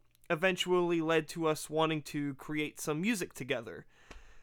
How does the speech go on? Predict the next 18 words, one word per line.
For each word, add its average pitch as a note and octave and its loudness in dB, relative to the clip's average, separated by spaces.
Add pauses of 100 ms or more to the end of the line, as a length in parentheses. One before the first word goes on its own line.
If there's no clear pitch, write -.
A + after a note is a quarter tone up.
(200)
We F3 -4
became D#3+ 0
roommates A#3 2
for E3+ 4
roughly E3 -2
two F#3 -4
years, D#3+ 0
and D3 0 (340)
during G3 6
that D#3 2
time, D3 2
we D#3 0
got D3+ 4
a C#3 2
lot D#3 6
of C3+ -2
stuff - 0
accomplished. - -8